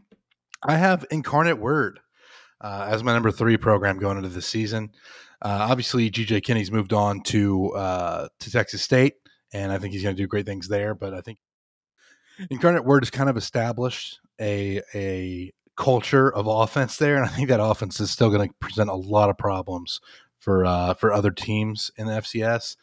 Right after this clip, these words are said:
And then I also have Montana State up there, who was another one of the great programs last year. Uh, I think, uh, the Bobcats are gonna be a, a, a real force in the Big Sky Conference, and, you know, obviously Missouri Valley Football Conference and, and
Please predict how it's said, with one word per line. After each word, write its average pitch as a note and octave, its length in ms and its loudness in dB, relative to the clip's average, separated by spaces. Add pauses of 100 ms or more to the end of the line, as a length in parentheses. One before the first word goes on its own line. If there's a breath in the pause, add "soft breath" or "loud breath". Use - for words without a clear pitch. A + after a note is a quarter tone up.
(300 soft breath)
And D#3 100 -6
then D#3 80 0
I E3+ 80 4
also E3+ 200 4
have C#3 120 6
Montana A#2 480 2
State G2 240 0
up F#2 140 -2
there, F#2+ 140 -2
who G#2 120 -2
was F#2+ 100 -4
another G2 240 -2
one G2 140 -4
of F2+ 60 -10
the G2 60 -12
great G2+ 240 -8
programs G2 420 -4
last - 340 -2
year. G2+ 300 2 (640 loud breath)
Uh, F#2 460 -2 (100)
I - 40 -10
think, A2+ 240 0
uh, G2+ 220 2
the F#2+ 120 -6
Bobcats G#2 560 -2
are G2+ 40 -10
gonna G2+ 160 -4
be F#2+ 320 -4
a, F#2 100 -6
a, G2+ 400 -6
a - 80 -4
real A#2+ 180 4
force A2+ 560 -2
in G#2 60 -14
the G2+ 80 -8
Big G2+ 160 -4
Sky G2+ 220 -2
Conference, G#2+ 500 -4
and, F#2 240 -12 (360 soft breath)
you G#2+ 100 -4
know, G2+ 280 0 (320)
obviously B2+ 420 2
Missouri A#2 340 2
Valley A2+ 260 4
Football G#2 280 -4
Conference G2+ 460 -4
and, G2+ 160 -6
and G2 320 -10